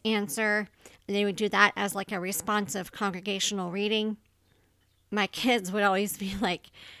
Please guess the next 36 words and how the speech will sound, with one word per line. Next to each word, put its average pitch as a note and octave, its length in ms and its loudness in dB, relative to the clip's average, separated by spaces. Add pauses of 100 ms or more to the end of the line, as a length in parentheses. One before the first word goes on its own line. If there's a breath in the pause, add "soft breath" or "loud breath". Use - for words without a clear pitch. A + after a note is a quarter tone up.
(800 loud breath)
"It's G#3 140 -2
so C4+ 260 2
weird. B3+ 640 0
They're, G#3 180 0
like, G3+ 220 -4
all A3 160 0
chanting. G#3 760 0
Like, F#3+ 180 -2
it's G3+ 160 -2
just G#3+ 200 -6
weird." A3 520 0
And, F3+ 160 -4
like, F3+ 320 -2
<laughs> - 40 -2 (1700 loud breath)
I A#3 120 6
don't B3 220 4
know G#3+ 220 6
what F#3+ 240 2
they F#3+ 140 0
really F#3 300 -2
thought. F#3 480 4
I G#3 100 0
mean, G3 400 0 (640)
we A#3 140 4
had A3+ 160 6
never G3+ 520 2
gone G3 280 -2
to F#3+ 140 -2
a F3 60 -2
church G3 460 -2
that G3+ 180 -4
really G#3 300 0
did G#3 220 -2
responsive F#3+ 560 -4
readings A3 520 -2
or F#3 360 -4